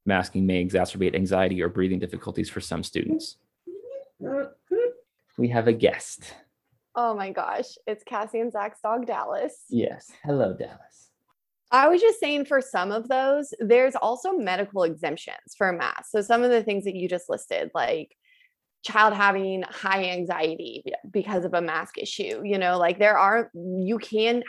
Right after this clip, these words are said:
Speaker 2: have alternatives, and then also different, uh, accommodations for people who can't wear masks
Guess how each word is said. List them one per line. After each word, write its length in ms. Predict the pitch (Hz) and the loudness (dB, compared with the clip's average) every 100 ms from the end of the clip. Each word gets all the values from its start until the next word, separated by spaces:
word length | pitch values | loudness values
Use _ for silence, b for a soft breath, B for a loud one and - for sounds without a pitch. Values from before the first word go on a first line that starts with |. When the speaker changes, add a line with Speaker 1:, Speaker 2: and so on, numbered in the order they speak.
| - | -6
Speaker 2:
have 240 | 180 185 | -6 -4
alternatives, 1000 | 170 170 - - 175 190 220 247 254 - _ _ - | -4 -4 -6 -8 -6 -2 2 2 0 -8 _ _ -2
and 200 | 208 202 | 0 2
then 200 | 202 196 | 0 0
also 680 | 247 320 - 196 185 180 180 _ _ _ _ _ _ _ _ - 220 | 0 0 -2 0 0 0 -2 _ _ _ _ _ _ _ _ -6 -2
different, 540 | 247 247 254 233 214 - | 2 2 4 4 2 -2
uh, 260 | 185 175 165 | -2 0 0
accommodations 880 | 202 220 196 180 202 - - - _ | -2 -2 -4 -4 -6 -8 -10 -16 _
for 140 | 214 | -4
people 340 | 196 190 175 170 | -2 -2 -2 -2
who 120 | 180 | -4
can't 400 | - - 180 160 - | -10 -8 -8 -8 -6
wear 200 | 170 151 | -6 -2
masks 420 | 170 247 - | -2 -2 -6